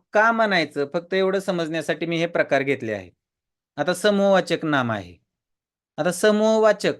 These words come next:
नावातच सांगतंय की समूह आहे. आपण यावर्षी एक वेगळ्या प्रकारचे शब्द पाठ करणार आहोत पहा. जसं की लाकडांची काय असते? हो की नाही? त्याला आपण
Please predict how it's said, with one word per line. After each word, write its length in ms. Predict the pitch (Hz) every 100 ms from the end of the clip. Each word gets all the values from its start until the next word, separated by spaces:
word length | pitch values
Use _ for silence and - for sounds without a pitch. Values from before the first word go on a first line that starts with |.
| -
नावातच 680 | 165 190 190 190 190 196
सांगतंय 380 | 202 165 - 127
की 180 | 120 143
समूह 560 | - 180 170 185 180
आहे. 260 | 139 107 98 - _ _ _ _ _ _
आपण 300 | 170 196 214
यावर्षी 720 | 214 214 220 208 - 196 151 170 _ _ _
एक 240 | 175 180 _ _ _ _ _ _ _ _
वेगळ्या 300 | 170 175 196
प्रकारचे 540 | 196 185 185 - 196
शब्द 360 | 185 196 160 147 127 101 _ _ _ _
पाठ 200 | 156 151
करणार 340 | - 139 131
आहोत 160 | 123 117
पहा. 260 | - 110 95 _ _ _ _ _ 139
जसं 220 | 131 147
की 500 | 147 147 147 147 147 _
लाकडांची 640 | 147 151 151 151 151 143
काय 240 | 151 175 165
असते? 380 | 143 127 - 120 120 _ _ _ _ _ _ _ _ _ _ _ _
हो 60 | 190
की 60 |
नाही? 140 | 165 120 _ _ _ _ _ _ _
त्याला 160 | 170 170
आपण 500 | 175 175 185 190 202